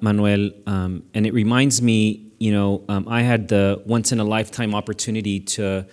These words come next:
uh, be a founding staff member at U C Merced. Um, uh, I was hired there in nineteen ninety-eight, and we had seven years, uh, to build the campus in oh five. And there was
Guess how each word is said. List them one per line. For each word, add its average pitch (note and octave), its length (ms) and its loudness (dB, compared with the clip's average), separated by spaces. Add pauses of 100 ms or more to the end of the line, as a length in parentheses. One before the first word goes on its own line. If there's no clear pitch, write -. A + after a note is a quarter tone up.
(520)
uh, F#2+ 360 -2 (320)
be G#2+ 500 0
a G#2 100 -6
founding A2 420 -2
staff A2+ 420 -4
member F#2+ 580 -4
at F#2+ 280 -6
U G#2 140 -2
C G#2 220 -2
Merced. F#2 640 -2 (220)
Um, F2 640 -10 (160)
uh, E2+ 260 -14 (160)
I F2 300 -14
was F#2 180 -8
hired G2+ 340 0
there G2+ 140 0
in F#2+ 60 -2
nineteen G2 340 -4
ninety-eight, G2 580 -2
and F#2+ 140 -8
we F#2+ 80 -2
had F#2 120 -4
seven G#2 380 -2
years, G2+ 480 0 (460)
uh, F#2 240 -2 (100)
to G#2+ 120 -4
build G2+ 280 0
the G2 80 -4
campus G2 600 -6
in F2+ 300 -6 (120)
oh F#2+ 140 0
five. F#2 600 -6 (760)
And G#2+ 460 2
there A2 120 2
was G#2 240 0